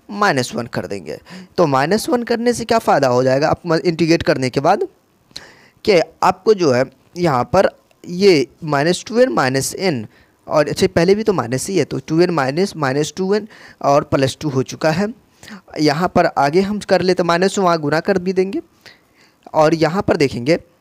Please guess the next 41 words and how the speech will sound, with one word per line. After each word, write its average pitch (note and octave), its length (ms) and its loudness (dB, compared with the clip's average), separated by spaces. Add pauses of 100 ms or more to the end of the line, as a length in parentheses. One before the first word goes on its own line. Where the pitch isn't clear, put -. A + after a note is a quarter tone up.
(460)
देखिए - 360 -8 (540)
कि - 160 -2
आपको - 440 0
एक्स - 320 0
का F#3+ 160 2
पावर D3 400 2 (960)
माइनस D3 440 0
टू A3 140 -2
एन A3+ 120 2
प्लस A3 340 0
टू C4 180 -6 (800)
और D3+ 200 2
नीचे F3 320 -2
हो G#3+ 100 4
चुका G#3+ 240 -2
है A#3 140 0 (100)
या E3+ 140 4
माइनस D3+ 360 0
से G#3 60 0
गुना F3 220 2
करने F#3 260 0
के G3 80 0
बाद F#3 180 2
भी A3 120 -4
माइनस D3+ 360 -2
टू F#3+ 120 -4
एन G#3 120 -2
प्लस C3 300 -2
टू, A#2+ 160 -10 (420)
एक्स F3+ 240 -2
का G3 120 0
पावर F3+ 260 2
माइनस D3 460 -2
टू B3 200 -4 (520)
और C#3+ 400 4
यहाँ C#3 240 0
पर F3+ 200 0
एक F3 320 0
कॉम-, F3 280 0
ए F#3 260 0
एन G3+ 160 -2